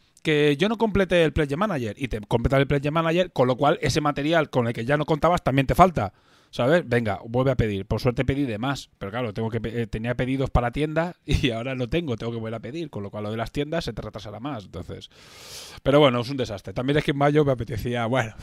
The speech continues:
tenía pocas cosas que hacer y me apetecía hacer otras cosas. <laughs> Cambiar de aires, digamos. Ahora ya está. Ya ha acabado esa aventurilla, así que hemos vuelto otra <laughs> vez. Ceche ríe porque sabe lo que es. No lo voy a decir. Pero bueno, estuvo, estuvo entretenido.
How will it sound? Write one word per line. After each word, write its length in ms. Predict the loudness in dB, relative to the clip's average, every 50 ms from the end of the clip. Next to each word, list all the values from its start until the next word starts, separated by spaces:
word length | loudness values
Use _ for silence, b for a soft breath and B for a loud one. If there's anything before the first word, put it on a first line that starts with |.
| -16 -6 -4
tenía 220 | -2 -2 -2 -4
pocas 240 | -4 -4 -4 -4 -4
cosas 220 | -4 -4 -4 -4
que 60 | -2 -2
hacer 280 | 0 0 0 0 0 0
y 120 | 0 0
me 80 | 0 0
apetecía 400 | 0 0 -2 -2 0 2 2 2
hacer 200 | 2 2 0 -2
otras 240 | -2 -4 -6 -6 -2
cosas. 360 | -2 -2 -2 -4 -8 -18 -20 B B B B B -2 0 0 0 0
<laughs> 500 | -2 -4 -4 -4 -4 -4 -8 -12 2 6
Cambiar 420 | 6 6 8 8 6 6 6 6
de 100 | 4 2
aires, 460 | 2 2 0 0 0 -2 -2 -4 -4 -2
digamos. 480 | -2 0 0 0 0 0 0 -2 -4
Ahora 240 | -2 0 0 2 2
ya 80 | 2 0
está. 260 | -2 -4 -8 -12 B B B B B B B 4
Ya 80 | 4 4
ha 20 |
acabado 480 | 6 6 6 6 8 8 10 8 8 6
esa 140 | 6 4
aventurilla, 500 | 2 0 0 0 0 2 2 4 4 2
así 300 | 2 2 -2 -6 -4 -4
que 160 | -4 -2 -2 0
hemos 200 | 0 -2 -2 0
vuelto 280 | -2 -2 -2 -4 -4
otra 180 | -4 -4 -2 -2
<laughs> 180 | -2 -2 -2
vez. 160 | -2 -2 -2 -2 -2 -2 2
Ceche 300 | 2 2 2 4 2 0
ríe 260 | 2 4 4 2 2 B B B B B B
porque 240 | -4 0 2 2 2
sabe 220 | 4 4 2 2 2
lo 140 | 0 -2
que 140 | -2 -6 -8
es. 120 | -8 -12 B B B B B B B B _
No 160 | 4 6 8
lo 80 | 8
voy 120 | 8 8 6
a 20 |
decir. 280 | 4 2 0 -4 -8 B B B B B B B B B 4
Pero 180 | 8 10 12
bueno, 280 | 12 12 12 8 4 -2 _ _ _ _ _ _ _ _ _ _ _ _ -4 2
estuvo, 540 | 2 4 10 12 12 12 12 12 12 12 12
estuvo 320 | 10 8 8 8 8 8
entretenido. 580 | 8 6 4 2 2 0 -2 -4 -6 -8 -10 -12